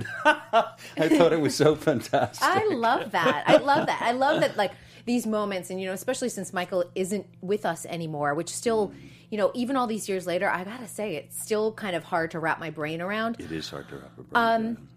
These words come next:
Speaker 2: but I think what people need to understand is how collaborative Michael was. Um, but he was also, he had ideas. He was an artistic genius.
Speaker 1: Oh, yeah.
Speaker 2: Um, and the people that he surrounded himself were, I mean, you have to, you're a genius as well. I'm, I'm gonna throw that at you. You don't have to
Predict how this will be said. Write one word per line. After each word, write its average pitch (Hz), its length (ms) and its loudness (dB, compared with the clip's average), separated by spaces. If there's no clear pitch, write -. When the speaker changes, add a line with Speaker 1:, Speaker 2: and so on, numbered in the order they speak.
Speaker 2:
but 277 120 6
I 294 80 4
think 339 260 -4
what - 200 -2
people 247 300 0
need 202 160 -4
to 185 80 -8
understand 185 380 -6
is 160 100 -10
how 180 140 0
collaborative 180 800 -2
Michael 220 380 -4
was. 220 500 0
Um, 170 320 -4
but 185 200 -2
he 208 100 -4
was 214 180 -2
also, 202 580 2
he 214 260 -4
had 190 220 0
ideas. 196 680 0
He 208 120 0
was 202 120 0
an 196 80 -4
artistic 180 460 -6
genius. 175 640 -4
Speaker 1:
Oh, 143 40 -14
yeah. 180 500 -4
Speaker 2:
Um, 170 80 -4
and 185 240 -4
the 190 80 -6
people 220 280 -4
that 185 120 0
he 175 60 -4
surrounded 180 560 -2
himself 139 500 -6
were, 143 240 0
I 143 100 -2
mean, 147 280 -10
you 160 100 -12
have 170 240 -4
to, 151 200 -6
you're 170 180 -4
a 180 40 -2
genius 165 420 -6
as 151 140 -10
well. 135 160 -2
I'm, 147 220 -10
I'm 202 160 2
gonna 233 160 4
throw 180 180 -2
that 143 160 -2
at 135 140 -6
you. 151 240 -4
You 190 100 -2
don't 190 120 -2
have 175 160 -2
to 170 80 -14